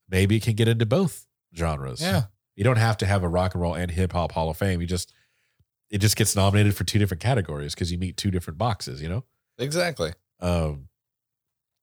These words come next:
Speaker 1: so I think Dolly Parton just kind of, like, respects what a genre actually is, and she is most certainly into country. She's done a little bit of,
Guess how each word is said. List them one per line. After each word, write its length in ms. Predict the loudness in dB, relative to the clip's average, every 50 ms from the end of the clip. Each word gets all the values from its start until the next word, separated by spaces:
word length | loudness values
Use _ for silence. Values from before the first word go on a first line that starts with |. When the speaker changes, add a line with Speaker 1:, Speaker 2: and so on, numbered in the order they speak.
| _ _ _ _ _ _ _ _ _
Speaker 1:
so 360 | -4 0 2 4 4 4 4 2
I 140 | 2 2
think 260 | 2 2 0 0 0 0
Dolly 240 | 0 2 2 2
Parton 420 | 0 0 0 0 -2 -2 -6 -8 -6
just 200 | -4 -4 -4 -2
kind 140 | 0 0 0
of, 80 | 0
like, 160 | 0 -2 -2
respects 680 | -2 -4 -4 -2 -2 -2 -2 -2 -2 -4 -4 -6 -6 -10 _ _ _ _ _ _ _ _ _ _ _ _ _ _ _ _ _ _ _ _
what 140 | -2 0 2
a 60 | 2
genre 400 | 2 2 2 2 2 2 0 0
actually 560 | 0 0 0 0 0 -2 0 0 0 0 0
is, 400 | 2 2 4 4 4 2 0 -4 -6
and 240 | -6 -6 -6 -4
she 280 | -4 -4 -2 0 0 2
is 160 | 0 0 -2
most 340 | -4 -2 -2 0 0 0 -2 -2 -4 -4 -4 -2
certainly 540 | 0 2 2 2 0 -2 -4 -4 -4 -4 -6
into 260 | -6 -6 -8 -8 -6
country. 400 | -4 -4 -4 -2 -2 -4 -6 -4
She's 200 | -4 -4 -4 -2
done 180 | -2 -2 -2
a 20 | 0
little 140 | 0 0 -2
bit 100 | -2
of, 60 | -6